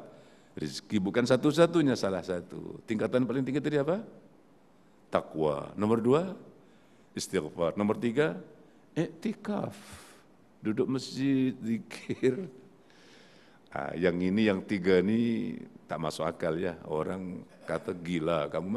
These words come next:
mana boleh tak kerja dapat?" Inilah dia contoh. Ya, contoh paling nyata. Quran yang berbicara, bukan saya yang berkata. Quran yang berbicara. Mudah-mudahan kita faham, insya-Allah, nak dapat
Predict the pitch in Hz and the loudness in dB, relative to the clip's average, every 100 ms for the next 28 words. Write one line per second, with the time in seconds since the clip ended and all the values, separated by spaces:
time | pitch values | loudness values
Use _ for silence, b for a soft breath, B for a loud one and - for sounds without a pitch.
0 | 143 135 123 101 104 117 131 - 85 - | -4 0 2 2 0 0 -2 -4 -8 -2
1 | 110 98 107 110 113 - - 160 - 214 | -2 2 2 2 0 2 2 2 -2 -4
2 | - 226 190 156 - - - - - b | -4 -6 -6 -10 -14 -20 -20 -20 -20 b
3 | b b b b b b b b - - | b b b b b b b b -20 -20
4 | - - - - - 80 69 - 76 78 | -16 -16 -18 -20 -6 -4 -4 -8 -6 -4
5 | 73 71 71 - - 71 - - 98 98 | -4 -6 -8 -12 -14 -16 -16 -2 0 0
6 | - 87 82 80 78 76 78 - 80 76 | 0 0 0 -4 -4 -6 -6 -2 -2 0
7 | 76 76 76 76 76 76 76 78 80 78 | -2 -4 -6 -10 -12 -12 -8 -8 -8 -6
8 | 78 80 80 76 - - - - - - | -6 -6 -8 -10 -12 -14 -16 -14 -16 -18
9 | b b b b b b - - 76 76 | b b b b b b -10 -6 -4 -4
10 | 73 - - - - - - - - - | -6 -10 -14 -16 -18 -18 -20 -20 -20 -20
11 | - - - - - - - b b b | -20 -20 -20 -20 -20 -20 -20 b b b
12 | 78 73 73 73 73 76 78 71 80 76 | -8 -6 -6 -6 -8 -10 -10 -8 -4 -4
13 | 73 76 - - 73 76 73 76 80 73 | -6 -10 -10 -8 -6 -6 -6 -6 -6 -6